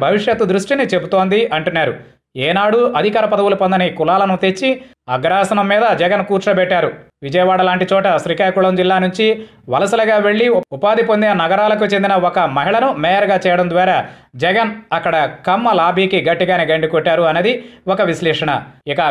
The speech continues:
విశాఖ వంటి మెగా సిటీకి మేయర్గా సిటీలో అత్యధిక శాతం జనాభా ఉన్న యాదవుల నుంచి ఎంపిక చేయడం ద్వారా జగన్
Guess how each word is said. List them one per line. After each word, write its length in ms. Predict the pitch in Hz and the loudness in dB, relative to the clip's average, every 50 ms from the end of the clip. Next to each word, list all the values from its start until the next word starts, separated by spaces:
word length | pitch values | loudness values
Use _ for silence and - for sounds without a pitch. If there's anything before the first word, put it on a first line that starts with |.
| 120 131 | -2 -4
విశాఖ 340 | 143 135 196 196 196 196 202 185 | -4 -2 0 0 0 0 0 0
వంటి 180 | 185 190 190 180 165 | 0 0 0 0 0
మెగా 200 | 165 165 185 185 180 180 | 0 0 0 0 0 0
సిటీకి 380 | 190 175 208 208 202 214 214 170 151 147 160 | -2 -2 -2 -2 -2 0 0 0 0 0 2
మేయర్గా 400 | 175 185 185 185 175 185 175 151 113 - - - - _ - - | 2 2 2 2 2 2 2 0 0 -4 -8 -16 -20 _ -12 -8
సిటీలో 340 | 160 156 190 190 214 233 240 233 190 165 | -4 -2 0 2 2 2 2 0 0 -2
అత్యధిక 420 | 175 - 233 226 233 226 233 208 202 220 | -2 0 0 0 0 0 0 0 2 2
శాతం 280 | 202 196 214 214 208 196 151 156 | 0 2 0 0 0 0 0 0
జనాభా 320 | 165 190 214 202 196 190 196 185 | 0 2 2 2 2 0 0 0
ఉన్న 100 | 185 185 185 165 147 143 147 | 0 0 0 0 0 0 0
యాదవుల 320 | 170 196 208 202 190 185 180 175 | 0 2 2 2 2 0 0 -2
నుంచి 160 | 170 175 185 165 160 | -2 -2 -2 -2 0
ఎంపిక 180 | 170 175 175 165 170 | 0 -2 -2 0 0
చేయడం 200 | 165 160 165 160 165 | 0 0 0 0 0
ద్వారా 220 | 175 190 220 202 139 113 - - - _ _ - 127 135 | 2 2 2 0 0 -2 -6 -12 -20 _ _ -8 -4 -2
జగన్ 260 | 190 214 233 214 170 | -2 0 0 -2 0